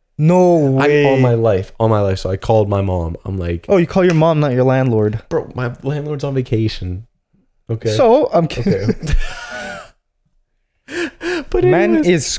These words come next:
Speaker 1: is
Speaker 2: no, no, no.
Speaker 1: screwed.
Speaker 2: No, I'm not. No, I'm not, because I talked to my mom, right? And she's like, "Well, it's a new appliance, and you literally just did one of the functions on it. It's not like there was anything crazy in that."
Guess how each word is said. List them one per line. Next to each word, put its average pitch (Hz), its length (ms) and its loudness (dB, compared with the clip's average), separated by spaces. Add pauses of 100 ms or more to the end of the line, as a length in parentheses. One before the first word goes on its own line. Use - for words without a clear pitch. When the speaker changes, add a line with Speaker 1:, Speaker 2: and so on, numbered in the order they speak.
Speaker 1:
is - 160 0
Speaker 2:
no, 170 100 2
no, - 100 -2
no. 147 60 4
Speaker 1:
screwed. 147 420 4
Speaker 2:
No, 120 180 2
I'm 90 160 -2
not. 80 300 -4 (340)
No, 160 220 -6
I'm 135 100 -6
not, - 160 -10
because 117 180 -6
I 113 60 0
talked 117 260 -4
to 120 60 -8
my 110 100 -4
mom, 98 300 0
right? 95 200 -2
And - 120 -8
she's 101 200 -8
like, 95 140 -2
"Well, 95 160 -2
it's 98 140 -4
a 92 60 -8
new 98 200 -2
appliance, 95 720 -6 (300)
and 113 140 0
you 107 120 -4
literally 101 460 0
just 98 220 -10 (720)
did 113 240 0
one 113 140 2
of 107 80 -2
the 98 80 2
functions 117 560 0
on 92 220 -2
it. 101 100 -2
It's - 160 -12
not 107 160 0
like 104 140 -4
there 113 80 -4
was 107 100 -4
anything 101 280 -8
crazy 110 320 0
in 101 120 -6
that." - 180 -10